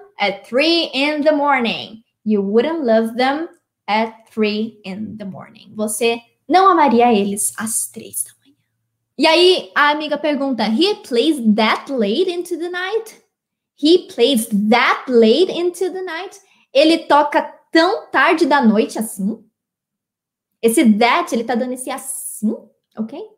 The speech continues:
He plays that late into the night. Então, esse into the night é tarde da noite, tá? É bem adentro da noite.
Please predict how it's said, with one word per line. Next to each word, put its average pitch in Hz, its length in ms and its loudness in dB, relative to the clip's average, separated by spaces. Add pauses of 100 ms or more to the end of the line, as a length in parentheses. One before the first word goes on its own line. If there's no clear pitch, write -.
(340)
He 269 80 -4
plays 311 340 0
that 311 260 2
late 285 240 2
into 233 220 -2
the 220 80 0
night. 247 300 -2 (400)
Então, 330 140 0
esse 339 160 0 (200)
into 381 460 2
the 226 100 2
night 254 500 -2
é 240 100 0
tarde 294 600 -2
da 269 140 0
noite, 226 320 -2
tá? 240 140 -6
É 233 100 0
bem 233 600 -4 (280)
adentro 240 960 -2
da 226 140 -2
noite. 226 720 -2